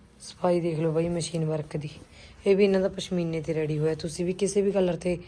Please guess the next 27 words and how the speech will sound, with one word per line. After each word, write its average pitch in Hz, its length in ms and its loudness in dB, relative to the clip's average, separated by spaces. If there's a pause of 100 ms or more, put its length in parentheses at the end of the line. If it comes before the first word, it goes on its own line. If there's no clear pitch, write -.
(360)
ਕਸਟਮਾਈਜ਼ 196 500 2
ਕਰਵਾ 160 320 2
ਸਕਦੇ 151 320 0
ਹੋ 151 40 2
ਇਹਨੂੰ। 151 680 -4
ਲਓ 196 140 4
ਬਈ, 147 140 0 (800)
ਇੱਕ 202 200 -6
ਇਹਨਾਂ 202 200 2
ਦਾ 202 100 2
ਆਹ 180 340 2
ਵਾਲਾ 202 240 2
ਸੂਟ 190 300 -6
ਹੋਇਆ 175 280 2
ਗਾ 175 160 2
ਰੈਡੀ, 165 320 0 (480)
ਠੀਕ 180 260 -4
ਆ, 190 60 -4
ਦੇਖ 165 260 -4
ਸਕਦੇ - 360 -10
ਹੋ 175 60 0
ਤੁਸੀਂ, 170 260 -6 (680)
ਬਹੁਤ 185 220 -2
ਪਿਆਰਾ 175 380 -2
ਵਰਕ 165 320 -6
ਹੋਇਆ 170 240 0
ਗਾ, 175 120 0